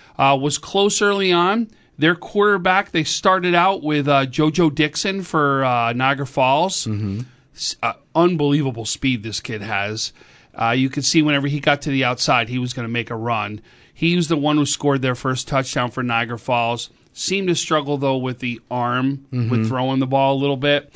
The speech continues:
Speaker 1: And then they actually made a change, Niagara Falls, towards the end of the game to Deontay Matthews,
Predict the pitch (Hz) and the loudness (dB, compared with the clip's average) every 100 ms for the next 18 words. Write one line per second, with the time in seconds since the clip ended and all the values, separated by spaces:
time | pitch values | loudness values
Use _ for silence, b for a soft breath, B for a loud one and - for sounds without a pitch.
0 | b b b 131 143 139 139 139 127 156 | b b b -2 0 2 2 0 2 0
1 | 170 160 139 143 123 - 151 139 131 123 | 0 0 0 0 -2 -4 0 0 0 -2
2 | 120 117 135 123 - 139 123 135 123 120 | -4 -4 -2 0 -2 -4 -2 -2 0 -2
3 | 120 131 117 123 117 131 131 135 123 120 | -2 -2 -2 -8 -4 -2 -2 -2 -2 -2
4 | 120 123 123 110 110 - | -2 -2 -4 -4 -4 -6